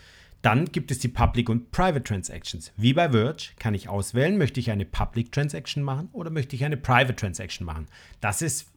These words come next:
wie bei Verge auch ein Teil der Wallet-Funktionalität, wo ich bei jeder Transaktion mir eins der Features raussuchen kann. Das sind so grob die, die Olympus Security Features, die jetzt aktuell angeboten werden.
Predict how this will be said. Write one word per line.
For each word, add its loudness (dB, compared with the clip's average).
wie -2
bei -2
Verge -4
auch 0
ein 0
Teil 2
der 6
Wallet-Funktionalität, 0
wo -4
ich -6
bei -2
jeder 2
Transaktion -2
mir -4
eins -4
der -2
Features -6
raussuchen -12
kann. -16
Das 2
sind 0
so -2
grob 2
die, 2
die -2
Olympus 6
Security 2
Features, -2
die 0
jetzt -2
aktuell 2
angeboten 0
werden. -2